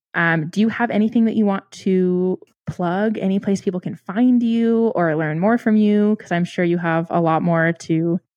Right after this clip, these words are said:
to teach and to show people. At least, like, we, this is only an hour, so I'm sure there's a lot more. <laughs>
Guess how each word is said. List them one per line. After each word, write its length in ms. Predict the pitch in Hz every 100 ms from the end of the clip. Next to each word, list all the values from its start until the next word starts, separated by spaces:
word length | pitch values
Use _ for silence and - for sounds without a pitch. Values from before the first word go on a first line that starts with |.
| _ _
to 140 | - 165
teach 320 | - 196 -
and 80 | 170
to 80 | 180
show 180 | 185
people. 560 | 180 190 - 180 180 185 _ _
At 100 | 160
least, 220 | 175 175
like, 160 | 156 151
we, 100 | 170
this 160 | 190 190
is 80 |
only 160 | 180 165
an 80 | 160
hour, 280 | 160 170 165
so 160 | 175 170
I'm 60 |
sure 180 | 185 233
there's 160 | 190 190
a 40 |
lot 180 | 180 180
more. 240 | 180 220
<laughs> 60 | 392